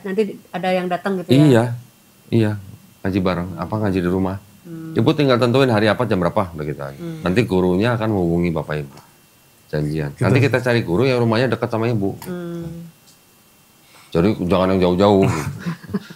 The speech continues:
Speaker 2: Kita kan cakup Jabodetabek.
Speaker 1: Oh.
Speaker 2: Mau alafnya di mana, ya kita cari guru yang rumahnya dekat.
Speaker 3: Itu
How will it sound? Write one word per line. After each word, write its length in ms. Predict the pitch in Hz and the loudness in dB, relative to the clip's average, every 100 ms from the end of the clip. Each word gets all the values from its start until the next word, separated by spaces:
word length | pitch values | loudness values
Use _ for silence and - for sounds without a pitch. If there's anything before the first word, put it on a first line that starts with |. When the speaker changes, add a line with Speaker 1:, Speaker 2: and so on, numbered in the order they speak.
| - 185 - _ _ | -12 -12 -16 _ _
Speaker 2:
Kita 160 | 107 131 | 0 0
kan 140 | 143 | 0
cakup 300 | 127 120 123 - _ _ | 0 0 -2 -4 _ _
Jabodetabek. 800 | - 90 95 90 85 95 78 - _ _ _ _ _ | 0 4 4 2 0 0 -2 -4 _ _ _ _ _
Speaker 1:
Oh. 240 | - 165 151 - | -20 -18 -16 -2
Speaker 2:
Mau 140 | 90 | 2
alafnya 240 | 92 90 95 | 2 2 2
di 80 | 87 | 2
mana, 260 | 82 107 143 | 2 2 2
ya 180 | 104 76 | 0 -2
kita 180 | 85 113 | -2 -2
cari 220 | 107 101 | 0 0
guru 180 | 85 98 | 0 0
yang 120 | 104 | 0
rumahnya 260 | 98 95 | 0 -2
dekat. 260 | 82 76 76 - 76 - - _ - _ _ _ _ _ _ | -2 -4 -4 -6 -20 -20 -20 _ -20 _ _ _ _ _ _
Speaker 3:
Itu 240 | 139 110 | -14 -8